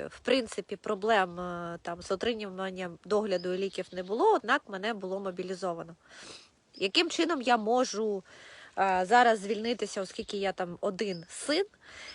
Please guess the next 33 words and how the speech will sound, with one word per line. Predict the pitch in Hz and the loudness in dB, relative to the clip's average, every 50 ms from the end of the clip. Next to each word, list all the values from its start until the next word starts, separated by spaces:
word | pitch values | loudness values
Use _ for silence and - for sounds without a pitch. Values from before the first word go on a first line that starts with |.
| - - | -14 -8
і | - 220 226 214 214 208 208 202 196 185 180 | -6 -4 -2 -2 -2 -2 0 0 0 0 2
доглядати | 180 233 254 240 254 240 233 226 247 220 208 - 196 | 2 2 2 4 4 2 4 6 6 6 6 4 -2
за | 196 - 208 | -4 -4 -4
мамою | 208 214 214 208 202 185 185 185 185 | -2 0 0 0 0 0 -2 -4 -4
більше | 180 190 214 214 202 - - 208 | -4 -2 -2 -2 -2 -2 -4 -6
нема | 185 185 190 196 190 185 - | -6 -6 -4 -4 -4 -4 -4
кому, | - 180 185 208 269 359 440 480 370 | -6 -6 -4 0 2 4 6 6 6
і | 285 | 4
зараз | 220 196 233 247 269 254 240 - - | 4 4 6 6 6 6 4 0 -2
вона | 196 196 196 220 240 254 233 | -4 -2 4 6 6 8 8
от | 202 190 - | 6 4 0
була | 180 175 196 220 220 214 | -4 -4 0 2 4 2
в | 202 - | 2 0
процесі | _ 190 190 - - - 214 202 202 - - - - 190 180 175 | _ -6 -6 -4 0 2 2 2 2 0 -4 -6 -6 -4 -2 -2
довгому | 175 196 220 214 214 185 190 180 180 180 180 | 0 0 0 0 0 0 -4 -6 -4 -4 -4
оформлення | 190 - - 214 202 185 180 185 180 175 185 | -2 2 4 4 4 4 0 -6 -8 -8 -8
інвалідності, | 185 190 214 254 349 427 453 415 349 302 - - - 208 | -4 -4 0 4 4 4 4 4 0 -2 -2 -4 -4 -2
і | |
от, | 196 214 269 320 - | 2 2 2 2 2
наприклад, | 233 196 - - 214 240 - 190 175 - | -2 -6 -4 -4 -4 -4 -2 -4 -4 -2
там, | - 170 165 170 160 160 - | -2 -2 -2 -2 -6 -10 -12
е, | - 175 175 170 165 165 165 160 165 - | -10 -10 -8 -8 -8 -8 -10 -10 -10 -6
після | - 233 233 - - 214 | -4 -4 -2 0 -2 -2
Нового | 196 196 185 190 190 190 190 202 | -2 0 0 0 0 2 4 4
року | 277 392 415 - 302 | 6 6 6 6 4
тільки | - - 240 277 277 - 226 | 0 0 -2 -2 0 -2 -4
було | 190 180 185 202 214 214 | -4 -2 0 2 2 2
оформлено | 180 - - 220 254 269 269 262 233 233 | 2 2 2 2 2 2 0 -2 -2 -4
інвалідність | 233 - 220 196 175 175 180 214 208 208 185 190 165 | -4 -4 -4 -4 -4 -2 -2 -4 -4 -4 -6 -6 -4
другої | 165 190 208 185 185 190 180 | -4 -4 -2 -2 -2 -4 -4
групи. | 175 180 170 151 - - 151 - - - - - - - - - - - | -2 -2 -4 -4 -6 -8 -12 -12 -14 -18 -18 -16 -16 -14 -14 -14 0 6
Однак | - 247 233 240 269 262 220 185 - | 8 8 8 10 12 12 12 10 8
чомусь | - - 262 240 254 269 262 - - | 2 -2 0 0 0 0 -2 -4 -6